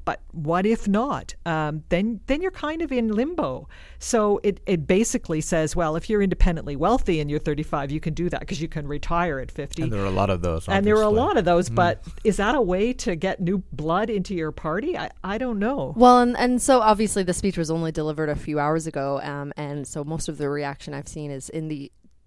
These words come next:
Speaker 3: uh, is on Twitter, which can be a bit of an echo chamber, but there have been some interesting questions raised. Um, and, and, and one of them is, well, what happens if you have m-, a bunch of minority governments in a row? Does,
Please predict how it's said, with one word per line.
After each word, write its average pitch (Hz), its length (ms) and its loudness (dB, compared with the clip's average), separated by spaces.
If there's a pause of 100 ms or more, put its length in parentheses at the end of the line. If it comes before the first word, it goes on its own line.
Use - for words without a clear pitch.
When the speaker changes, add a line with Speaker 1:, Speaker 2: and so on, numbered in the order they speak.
Speaker 3:
uh, 143 160 -8
is 160 100 -4
on 147 140 0
Twitter, 202 320 4
which 202 220 0
can 240 160 0
be 208 100 2
a 185 60 0
bit 185 120 2
of 170 60 0
an 175 100 -2
echo 175 220 -4
chamber, 147 340 -8
but 233 280 4
there 277 80 4
have 254 180 0
been 233 140 -2
some 208 180 -4
interesting 180 420 -8
questions 165 540 -6
raised. 135 400 -12
Um, 151 400 -8 (460)
and, 208 260 2 (100)
and, 196 380 -2
and 185 140 0
one 214 120 4
of 214 80 2
them 170 160 0
is, 160 220 -6
well, 170 160 -2
what 208 140 -2
happens 220 340 -6
if 196 120 -12
you 202 100 -4
have 180 100 -4 (180)
m-, 175 220 -14
a 170 60 -12
bunch 185 200 -8
of 202 80 -6
minority 160 440 -6
governments - 480 -16
in 151 80 -10
a 143 60 -10
row? 127 280 -8
Does, 165 220 -18